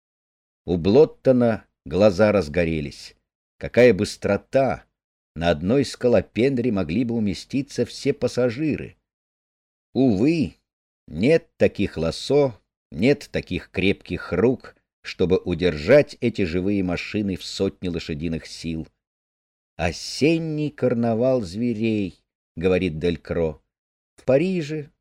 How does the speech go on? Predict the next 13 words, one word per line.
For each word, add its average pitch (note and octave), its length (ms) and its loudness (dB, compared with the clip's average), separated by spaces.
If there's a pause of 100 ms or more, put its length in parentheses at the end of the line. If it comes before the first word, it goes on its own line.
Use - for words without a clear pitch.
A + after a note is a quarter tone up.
(180)
это B2 200 -2
произвело B2 640 -2
бы C#3 120 -8
фурор. A2 680 0 (1160)
Созерцание A2+ 800 0
карнавала B2 880 2 (340)
было D3+ 320 4
прервано C#3 580 4
взрывом B2 580 0
оглушительной G#2 800 -4
силы. D2+ 500 -10 (320)
Скалы C3 420 4
дрогнули, B2 720 2